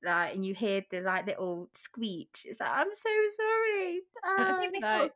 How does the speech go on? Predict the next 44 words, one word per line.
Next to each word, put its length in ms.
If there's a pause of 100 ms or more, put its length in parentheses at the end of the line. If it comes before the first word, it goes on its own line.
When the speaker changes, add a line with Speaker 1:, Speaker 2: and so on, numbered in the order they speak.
Speaker 2:
semi-understand 760
as 80
well, 220
don't 200
they? 140
They, 160
I 80
think 180
they 120
understand 440
that 100
you're 80
sorry, 280
'cause 140
they 100
co-, 240
sort 120
of 80
look 220
at 140
you 80
like, 260 (460)
"How 220 (100)
dare 240
you?" 160
But 160
then 200
sort 120
of 80
slight-, 280
like, 320
slightly 460
wagging 340
the 80
tail 320
like, 360 (260)
Speaker 1:
Yeah. 260 (480)
Speaker 2:
"I 80
love 220
you." 240 (640)
Speaker 1:
<laughs> 80 (720)
Um, 520 (100)
I'm 300
feeling 640